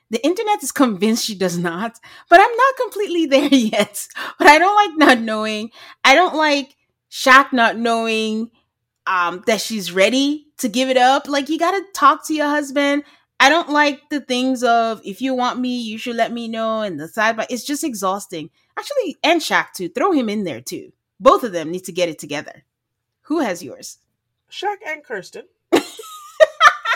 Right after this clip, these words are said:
Speaker 2: That whole Memphis situation. First, there was a bad communication before they left, before he left, about whether or not she was going.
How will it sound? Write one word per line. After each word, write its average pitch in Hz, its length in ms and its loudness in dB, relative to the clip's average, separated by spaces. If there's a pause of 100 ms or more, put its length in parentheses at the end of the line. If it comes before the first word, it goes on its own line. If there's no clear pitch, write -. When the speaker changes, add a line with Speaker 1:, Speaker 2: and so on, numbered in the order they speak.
(960)
Speaker 2:
That 294 300 2
whole 349 180 0
Memphis 233 460 -6
situation. 185 760 -8 (1300)
First, 254 340 -4
there 262 120 0
was 233 140 -4
a 226 60 -10
bad 175 280 -4
communication 196 680 -6
before 180 320 -8
they 175 160 -6
left, 147 440 -14 (580)
before 214 260 0
he 180 120 -6
left, 139 440 -14 (260)
about 165 240 -6
whether 151 160 -6
or 147 40 -6
not 147 180 -14
she 143 80 -20
was 139 100 -20
going. - 240 -20